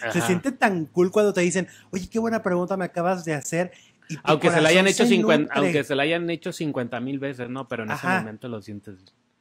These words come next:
Speaker 1: Y le
Speaker 2: bonito.
Speaker 1: cambias y le das confianza,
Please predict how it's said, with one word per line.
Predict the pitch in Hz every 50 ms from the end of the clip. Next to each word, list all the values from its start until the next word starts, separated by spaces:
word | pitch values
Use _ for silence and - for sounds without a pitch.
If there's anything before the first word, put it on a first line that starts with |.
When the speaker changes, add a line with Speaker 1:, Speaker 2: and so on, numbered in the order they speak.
| _ _ _ _
Speaker 1:
Y | - 196
le | 196 202
Speaker 2:
bonito. | 202 202 220 240
Speaker 1:
cambias | 220 233 240 240 208 214 220 233 254 277 269 - - - _ _ _
y | 190
le | 180 185 185
das | 185 202 196 190 -
confianza, | - - 202 190 185 180 - - 196 190 196 190 185 - - - 170 185 233 254 233